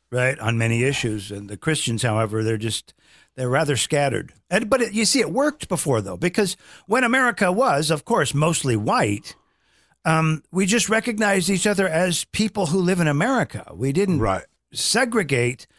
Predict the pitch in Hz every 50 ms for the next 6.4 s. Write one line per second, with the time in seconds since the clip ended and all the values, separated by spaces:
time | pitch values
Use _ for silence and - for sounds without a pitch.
0 | _ _ _ _ - 147 139 143 151 135 104 - - - - 165 202 254 277 -
1 | 170 - 175 147 123 117 123 113 98 107 104 101 98 - - 107 98 98 120 139
2 | 110 98 - 143 123 101 101 120 147 - - - - _ _ _ _ _ - 139
3 | 123 104 92 87 - - - - - - - - - - - - - 147 139 -
4 | 113 101 - - 110 104 - 180 185 139 120 120 113 147 143 110 110 107 95 -
5 | 143 139 131 123 - 120 104 101 120 135 123 107 95 - - - 151 156 104 104
6 | 160 - - _ _ _ - -